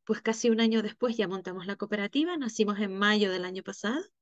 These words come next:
y, y llevamos ca-, pues eso, casi dos años, de, un año y pico largo de, de trayectoria.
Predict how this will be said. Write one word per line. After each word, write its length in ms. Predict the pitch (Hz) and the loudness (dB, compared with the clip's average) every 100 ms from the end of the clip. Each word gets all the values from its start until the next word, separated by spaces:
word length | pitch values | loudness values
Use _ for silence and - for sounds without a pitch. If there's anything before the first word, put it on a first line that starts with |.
| _ - - - - - - | _ -20 -20 -10 -6 -6 -2
y, 1200 | - 247 233 226 220 214 208 202 196 190 185 - - | 4 10 12 12 10 8 6 4 2 2 -2 -4 2
y 580 | 214 202 196 185 180 170 | 4 4 0 -2 -4 -2
llevamos 380 | 180 175 180 | 0 0 -2
ca-, 220 | - 185 - | -8 -10 -4
pues 160 | 190 | -4
eso, 240 | 190 175 175 | -2 -4 -4
casi 260 | 196 - | -2 4
dos 220 | 196 170 190 | 4 4 0
años, 320 | 175 165 156 | -2 -2 -2
de, 200 | 165 - | -4 -2
un 260 | 160 160 220 | -4 0 2
año 160 | 208 | 4
y 80 | 185 | 2
pico 240 | 175 165 | 0 0
largo 340 | 160 160 156 156 | 2 2 0 0
de, 300 | 151 151 156 | 2 0 -2
de 460 | 151 147 160 - - | -4 -6 -6 -10 -2
trayectoria. 600 | 160 151 147 170 156 | 2 2 0 -6 -6